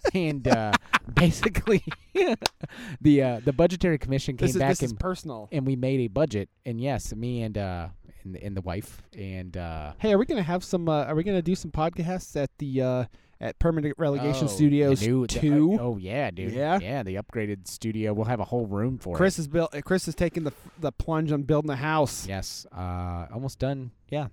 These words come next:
Speaker 1: it's almost done.
Speaker 2: It's gonna be
Speaker 1: So,
Speaker 2: awesome.
Speaker 1: it's gonna be awesome.
Speaker 2: And
Speaker 1: So
Speaker 2: it's within a mile of here.
Speaker 1: Oh, awesome.
Speaker 2: It's
Speaker 1: So,
Speaker 2: <laughs>
Speaker 1: um, <laughs> and so anyways, yeah, so I don't know that I'll be buying anybody shots or d-, buying anybody anything ever.
Speaker 2: He'll give you a big hug.
Speaker 1: And I'll go, "Hey, thanks for your support. I
Speaker 2: Thank
Speaker 1: like you."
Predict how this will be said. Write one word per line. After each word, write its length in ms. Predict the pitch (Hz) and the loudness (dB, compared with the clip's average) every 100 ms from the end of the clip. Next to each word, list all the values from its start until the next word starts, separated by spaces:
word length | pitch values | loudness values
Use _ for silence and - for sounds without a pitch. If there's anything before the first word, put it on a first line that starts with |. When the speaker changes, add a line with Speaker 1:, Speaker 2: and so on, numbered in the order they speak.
| - | -10
Speaker 1:
it's 240 | 110 107 | -12 -8
almost 260 | 117 123 - | -6 -6 -4
done. 180 | 123 92 | -6 -6
Speaker 2:
It's 100 | - | -6
gonna 120 | 131 | -2
be 60 | 113 | 0
Speaker 1:
So, 60 | 113 | 0
Speaker 2:
awesome. 340 | 123 - 113 101 | -2 -4 -6 -6
Speaker 1:
it's 140 | 127 | -4
gonna 120 | 120 | -4
be 40 | 98 | -4
awesome. 200 | - 67 | -6 -8
Speaker 2:
And 80 | |
Speaker 1:
So 160 | - 135 | 2 2
Speaker 2:
it's 140 | - 147 | 2 0
within 320 | 143 151 135 | -2 0 -2
a 40 | |
mile 560 | 131 131 123 123 127 123 | -2 -4 -4 -4 -4 -2
of 100 | 123 | -4
here. 360 | 123 110 95 - | -4 -6 -8 -8
Speaker 1:
Oh, 60 | 131 | -4
awesome. 800 | 131 123 117 117 98 92 98 - | 0 2 2 2 0 -4 -8 -10
Speaker 2:
It's 180 | 160 165 | -8 2
Speaker 1:
So, 280 | 151 139 135 - - | 8 8 6 0 -4
Speaker 2:
<laughs> 200 | - - | -4 0
Speaker 1:
um, 400 | 151 151 151 139 - | 2 2 2 0 -4
<laughs> 200 | 320 - | -10 -8
and 360 | 226 175 175 135 - _ _ | -8 -6 -2 -4 -4 _ _
so 140 | - 185 | -2 2
anyways, 420 | 170 123 110 - 120 | 2 0 -4 -6 0
yeah, 220 | 139 127 | 4 4
so 500 | - 143 139 135 135 | 6 6 6 4 0
I 100 | 165 | -4
don't 200 | 208 185 | -4 -4
know 120 | 175 165 | -2 0
that 80 | 151 | 0
I'll 60 | |
be 100 | 143 | -2
buying 280 | 135 127 117 | -2 -2 -4
anybody 320 | 113 107 101 | -4 -4 -6
shots 360 | 95 117 101 - | -4 -4 -4 -6
or 80 | 101 | -8
d-, 140 | 101 | -6
buying 320 | 101 104 101 | -4 -4 -6
anybody 360 | 104 101 101 98 | -8 -8 -6 -6
anything 420 | 151 175 95 85 - _ _ | -6 -6 -8 -10 -18 _ _
ever. 220 | 117 107 110 | -10 -2 2
Speaker 2:
He'll 120 | 185 | 2
give 220 | 170 202 | 2 0
you 80 | 233 | 2
a 40 | |
big 200 | 175 175 | 2 0
hug. 340 | 123 156 202 262 - _ - | 2 4 4 0 -14 _ -4
Speaker 1:
And 80 | |
I'll 60 | 190 | 0
go, 120 | 202 | 2
"Hey, 320 | 202 262 254 196 | 0 0 -2 -2
thanks 260 | - 302 | -4 -6
for 80 | - | -6
your 140 | 208 | -6
support. 340 | 185 185 202 185 | -6 -4 -4 -4
I 100 | 233 | -4
Speaker 2:
Thank 80 | 254 | -4
Speaker 1:
like 220 | 247 269 | -4 -2
you." 260 | 151 117 101 | -2 -2 -4